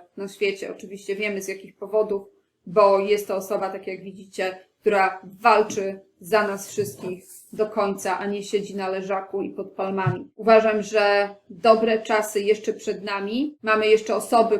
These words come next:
które niestety zostały szóstego stycznia uwięzione i siedzą w areszcie ze względu na to, co się stało na Kapitolu.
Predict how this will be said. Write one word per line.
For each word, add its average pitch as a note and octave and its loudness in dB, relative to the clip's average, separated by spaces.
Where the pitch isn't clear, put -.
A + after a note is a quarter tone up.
które G#3+ 2
niestety A3 0
zostały G3 -2
szóstego A3 0
stycznia G3+ -2
uwięzione G#3+ 2
i A#3 -12
siedzą A3+ 2
w A3 -4
areszcie A3 2
ze G3+ -4
względu G3+ -6
na G3+ -4
to, G3+ -10
co G3+ -16
się G3 -14
stało G3 -2
na G#3+ -2
Kapitolu. G#3 -2